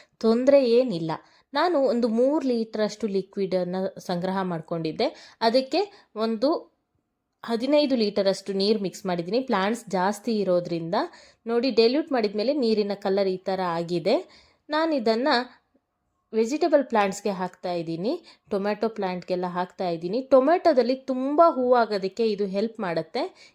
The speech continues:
ಇದು ಸೇವಂತಿಗೆ ಗಿಡ, ಇದಕ್ಕೂ ಸಹ ಹಾಕ್ತಾ ಇದ್ದೀನಿ. ಇದು ಹೆಚ್ಚು ಹೂ ಬಿಡೋದಕ್ಕೆ ಹೆಲ್ಪ್ ಮಾಡುತ್ತೆ. ಇದ್ರ ಜೊತೆಗೆ ಇನ್ನೊಂದು ಟಿಪ್ಸ್ ಏನು ಅಂತ ಅಂದ್ರೆ, ಇದನ್ನ ಸಾಧ್ಯವಾದಷ್ಟು ತುಳಸಿ ಗಿಡಕ್ಕೆ ಹಾಕೋದನ್ನ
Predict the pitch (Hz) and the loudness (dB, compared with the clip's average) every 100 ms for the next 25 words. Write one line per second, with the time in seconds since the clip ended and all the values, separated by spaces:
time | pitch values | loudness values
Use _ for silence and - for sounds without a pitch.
0 | - 226 240 240 220 226 240 - 208 175 | -8 -4 -2 4 4 4 0 0 -2 0
1 | 170 226 330 - _ 220 214 262 294 269 | -2 -2 -4 -12 _ -2 0 0 -2 -2
2 | 220 190 208 202 180 - 190 175 170 175 | -2 0 -2 0 -4 -2 -2 -2 -2 -6
3 | 269 247 247 269 254 254 - 370 277 269 | -2 2 4 6 6 4 6 6 6 0
4 | 302 254 226 220 208 - 277 240 220 214 | 0 0 0 0 0 0 2 2 0 0
5 | 190 165 - 269 - - _ 320 339 302 | 2 2 4 2 0 -12 _ -2 0 2
6 | 285 320 320 269 294 440 403 339 240 - | 2 4 4 4 6 6 6 2 -2 -6
7 | - 254 214 196 185 185 185 277 233 220 | 2 2 2 -2 0 0 2 4 4 0
8 | - - 254 339 285 320 - - 226 262 | -12 -6 -2 0 0 -2 -6 -2 0 2
9 | 247 320 254 220 202 190 - 320 262 - | 4 4 4 0 -2 -4 0 2 2 -2
10 | _ - 302 381 381 403 330 262 240 247 | _ -2 2 2 4 4 4 2 0 -2
11 | 240 208 214 214 226 180 | -2 0 0 2 0 0